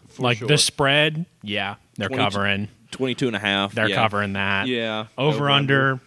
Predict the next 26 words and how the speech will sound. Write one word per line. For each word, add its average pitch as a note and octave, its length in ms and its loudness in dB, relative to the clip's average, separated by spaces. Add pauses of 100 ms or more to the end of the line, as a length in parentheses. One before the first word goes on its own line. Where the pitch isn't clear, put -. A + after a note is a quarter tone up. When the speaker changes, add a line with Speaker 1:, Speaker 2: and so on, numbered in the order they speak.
Speaker 2:
they're B2 140 0
probably A#2+ 360 -2
going A#2 260 -2
over A2+ 280 0
by G2 240 -4
themselves. F#2+ 600 -10
Speaker 1:
Yeah, F2+ 200 -8 (120)
probably. F#2 540 -10 (540)
Speaker 2:
Um, G2+ 380 -14 (600)
but A2+ 120 -2
yeah, F#2+ 240 0 (140)
I, C#3 160 2 (140)
I E3+ 60 6
could D3+ 400 -4
see D3 340 -2
Florida D3+ 640 2 (580)
maybe B2 560 0
being C3 300 -2
competitive, B2 640 -4
not A2+ 240 4
with G2 140 -6
Anthony G2 340 -8
Richardson F2 480 -10
at D#2 60 -16
quarterback. - 580 -12 (460)
Speaker 1:
Dude, C3+ 360 -2